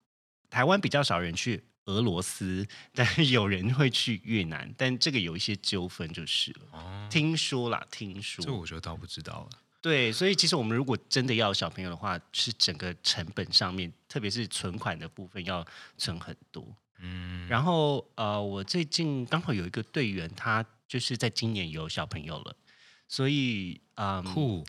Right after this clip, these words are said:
Speaker 1: 今年端午节是他有推来赛场。
Speaker 2: 真假的？
Speaker 1: <laughs> 然后你就会觉得，哇，这个就是五，因为我划龙舟在这个队伍大概也六年，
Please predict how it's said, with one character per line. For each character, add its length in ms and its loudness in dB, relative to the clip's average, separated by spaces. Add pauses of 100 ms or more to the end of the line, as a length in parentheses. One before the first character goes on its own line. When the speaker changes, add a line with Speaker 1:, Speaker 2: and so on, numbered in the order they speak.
(120)
Speaker 1:
今 120 4
年 140 6
端 100 10
午 60 8
节 100 4
是 140 4
他 100 4
有 60 4
推 160 0
来 160 0
赛 180 4
场。 300 0 (360)
Speaker 2:
真 140 0
假 220 6
的？ 360 0 (560)
Speaker 1:
<laughs> 760 2
然 200 10
后 380 6 (300)
你 80 2
就 80 6
会 60 6
觉 120 6
得， 140 6
哇， 680 -6 (360)
这 120 0
个 280 2 (840)
就 140 0
是 260 4 (280)
五， 260 2 (120)
因 140 2
为 140 4
我 240 0
划 460 4
龙 340 -4
舟 320 -2
在 160 2
这 140 -6
个 100 -2
队 260 -2
伍 240 -8
大 140 2
概 220 0
也 560 -6
六 300 0
年， 380 -8